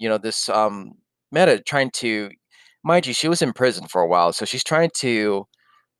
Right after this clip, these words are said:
basically get back into society, kind of, um, how can I say this? She's trying to integrate back into society and accum-, acclimate. There you go. She, she's trying to acclimate back into society,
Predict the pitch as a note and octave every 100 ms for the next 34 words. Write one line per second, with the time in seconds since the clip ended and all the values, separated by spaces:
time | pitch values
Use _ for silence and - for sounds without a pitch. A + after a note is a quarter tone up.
0 | _ B2+ B2 B2+ - B2+ A#2+ - _ _
1 | _ _ C3+ - A#2 - G2+ - - A#2
2 | G#2 F2+ F2 - A#2 B2 A2+ G2+ - A2
3 | G#2 G2 F#2 F#2 G2+ _ _ _ _ _
4 | _ _ _ _ _ _ _ _ _ _
5 | _ _ - - - B2+ C3+ A2 A2+ G2
6 | E2 D#2+ - - - - _ _ _ _
7 | - - F#3+ F3+ C3+ C3 B2+ A2+ A2+ -
8 | - F2+ D2+ - F#2 E2+ D#2 E2 F2+ F#2+
9 | - _ _ A#2 A2 G2+ A#2 D#3 D3 _
10 | _ _ - C#3 - G#2+ E2+ F#2+ - B2
11 | G#2 E2+ E2+ - A2+ - - F3+ A2+ A#2
12 | B2 A2+ G#2+ G2+ G#2 - F#2+ F2+ A#2 B2
13 | G2 E2 D#2+